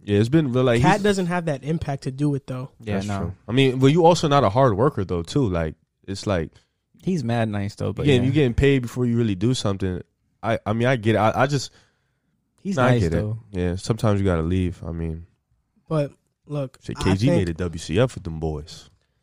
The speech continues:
Speaker 3: Yeah.
Speaker 2: I don't know if the rumors are true because I'd like to believe that Minnesota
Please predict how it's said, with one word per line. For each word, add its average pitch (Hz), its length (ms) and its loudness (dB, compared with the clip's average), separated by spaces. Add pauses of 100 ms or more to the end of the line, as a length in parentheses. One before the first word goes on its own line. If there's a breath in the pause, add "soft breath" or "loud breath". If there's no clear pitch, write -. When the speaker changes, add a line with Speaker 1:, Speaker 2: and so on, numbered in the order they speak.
(400)
Speaker 3:
Yeah. 113 280 -6 (280)
Speaker 2:
I 180 120 -4
don't 233 160 2
know 208 220 4
if - 160 -4
the 160 140 2
rumors 165 460 4
are 139 220 0
true 160 500 -2 (220)
because 143 500 -4 (180)
I'd 170 220 -2
like 170 240 -2
to 160 100 -4
believe 147 420 -4
that 139 200 -2
Minnesota 147 760 0